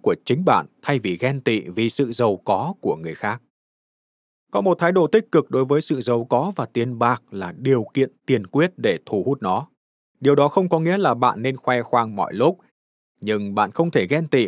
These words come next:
hoặc không tin tưởng các triệu phú hiện tại, trong khi hy vọng bản thân trở thành một trong số họ. Suy nghĩ với tư duy nghèo nàn như vậy sẽ khiến bạn không thể tương tác với những người giàu có, học hỏi từ câu chuyện của họ và thực sự chấp nhận những gì họ dạy bạn.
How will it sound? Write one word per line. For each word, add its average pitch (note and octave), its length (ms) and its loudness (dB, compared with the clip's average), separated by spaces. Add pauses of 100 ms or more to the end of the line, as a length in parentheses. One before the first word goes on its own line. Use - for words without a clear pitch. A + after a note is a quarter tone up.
hoặc A#2 160 2
không F3+ 260 -2
tin F3+ 200 0
tưởng G#2 240 2
các E3+ 200 -6
triệu A#2 200 0
phú D3 280 0
hiện A2+ 140 -2
tại, G#2 300 -2 (340)
trong C#3+ 160 0
khi D3 160 0
hy D#3+ 160 2
vọng B2+ 240 0
bản G2 200 0
thân D3 260 -2
trở F#2+ 240 0
thành F#2 280 -4
một G2 220 -4
trong F#2 160 -6
số G#2 180 -6
họ. A2+ 240 -2 (720)
Suy A#2+ 200 0
nghĩ B2 220 2
với A#2+ 180 2
tư C#3 240 0
duy C#3 200 0
nghèo G#2+ 260 -4
nàn G2 240 -10
như C3 120 -8
vậy G#2 260 -2 (220)
sẽ F3+ 140 -2
khiến F#3 240 -2
bạn D3 160 0
không F3 240 -2
thể G2 180 -2
tương D#3 240 -2
tác F3 300 -6
với G#2+ 200 -2
những D3+ 240 -4
người G2+ 160 -4
giàu F2 200 -2
có, B2 380 -2 (240)
học C3+ 200 0
hỏi A#2 240 0
từ B2 100 0
câu F#3 280 0
chuyện C#3+ 240 2
của G2 180 0
họ A2 340 2 (180)
và A2 340 0
thực - 220 -4
sự A2+ 260 0 (180)
chấp G3+ 220 -2
nhận A#2 280 0
những B2+ 280 -4
gì G2+ 280 -2
họ - 240 -6
dạy E2+ 180 -6
bạn. F#2 220 -4